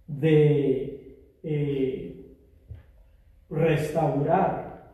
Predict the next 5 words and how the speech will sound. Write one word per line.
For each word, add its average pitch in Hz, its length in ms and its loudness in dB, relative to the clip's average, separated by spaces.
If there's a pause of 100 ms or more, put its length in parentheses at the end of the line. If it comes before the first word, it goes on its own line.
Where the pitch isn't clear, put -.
(280)
al 147 160 2
hombre, 160 440 2 (1500)
volverle, 170 1040 4
eh, 143 720 -2 (720)
esa, 165 1080 0